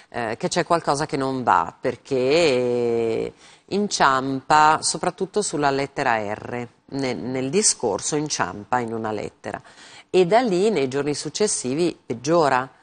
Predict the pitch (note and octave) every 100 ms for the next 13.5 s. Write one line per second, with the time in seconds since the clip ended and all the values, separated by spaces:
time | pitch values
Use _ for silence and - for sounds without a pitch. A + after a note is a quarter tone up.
0 | - - - - - A#3+ - D3+ F3+ G#3+
1 | G#3+ B2+ C3+ B2 C#3 - F3 - G2 A#2+
2 | B2 F3 E3 C#3+ B2 A#2+ A#2 A2+ A2+ C#3+
3 | D3 - G#2 C3 D3+ C#3+ C3 - B2 A#2+
4 | B2 C3+ A#2+ A2+ - A#2 - D#3 A#2 A2+
5 | C#3+ - B2 C3 C3 A#2+ A#2 A#2 A2 B2
6 | A2+ A2+ A2 A#2 A#2+ B2+ C#3 F3 C#3+ A2+
7 | A#2 C#3+ B2+ A#2 C3 - - _ _ B2
8 | C3 - C#3 B2 B2+ - A3+ G#3 G#2+ G2
9 | B2 D#3+ F3 - - - - _ _ _
10 | - - B2+ C3 B2+ A#2 A2+ A2+ G#2 A2+
11 | - A#2 G#2+ - - A2 A2 C#3+ - F2
12 | G#2 B2 B2+ - A2+ - - A2 - A#2
13 | A2+ G2 F2 F#2 -